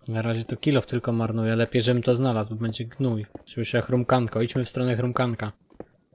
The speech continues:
Jest, mam. Dobra, dobra. Jedno. Drugie. Jest, dobrze. Okej, trafiłem. Mam to. Ile tego jest? Git.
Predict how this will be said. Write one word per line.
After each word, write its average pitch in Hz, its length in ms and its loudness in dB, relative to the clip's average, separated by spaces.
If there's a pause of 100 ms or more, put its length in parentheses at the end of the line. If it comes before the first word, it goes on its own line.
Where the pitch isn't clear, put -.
(540)
Jest, 117 260 0
mam. 113 180 0 (200)
Dobra, 113 300 4 (140)
dobra. 117 300 2 (1160)
Jedno. 117 420 0 (960)
Drugie. 127 380 4 (120)
Jest, 117 340 2
dobrze. 110 380 0
Okej, 117 280 4
trafiłem. 113 480 4 (880)
Mam 123 200 4
to. 104 160 -6 (100)
Ile 165 180 0
tego 101 220 -6
jest? - 360 -8 (2000)
Git. 113 380 0